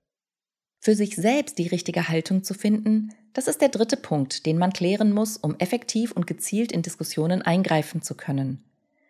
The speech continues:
Das gilt vor allem für Führungskräfte, die selbst an der Diskussion teilnehmen und manchmal von der Dynamik davongetragen werden.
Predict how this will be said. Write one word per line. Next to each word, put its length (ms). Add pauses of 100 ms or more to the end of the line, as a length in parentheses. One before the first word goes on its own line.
(160)
Das 140
gilt 180
vor 180
allem 220
für 100
Führungskräfte, 840 (100)
die 100
selbst 320
an 80
der 80
Diskussion 480
teilnehmen 720 (320)
und 140
manchmal 420
von 160
der 100
Dynamik 440
davongetragen 800
werden. 440